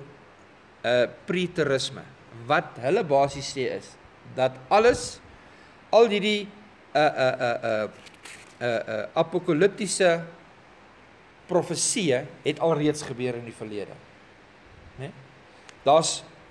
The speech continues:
daai klein horentjie mag wat hulle koppel aan iemand wat alreeds bestaan het. Duisend, tweeduisend,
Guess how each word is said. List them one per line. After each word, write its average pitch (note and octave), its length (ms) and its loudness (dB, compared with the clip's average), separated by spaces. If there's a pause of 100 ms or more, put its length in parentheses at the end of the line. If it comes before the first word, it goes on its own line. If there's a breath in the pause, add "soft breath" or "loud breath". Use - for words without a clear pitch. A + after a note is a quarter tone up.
(140)
daai F3+ 360 4 (120)
klein G3+ 320 2
horentjie F3 440 2
mag C#3 340 2 (140)
wat C#3+ 200 2
hulle C3+ 200 2 (100)
koppel F#3 380 2
aan C#3 180 0
iemand F3 320 -2
wat D3+ 160 2
alreeds D3 500 0
bestaan D#3 500 -2
het. G2+ 200 -14 (1200)
Duisend, C3+ 420 -4 (380)
tweeduisend, C#3+ 560 0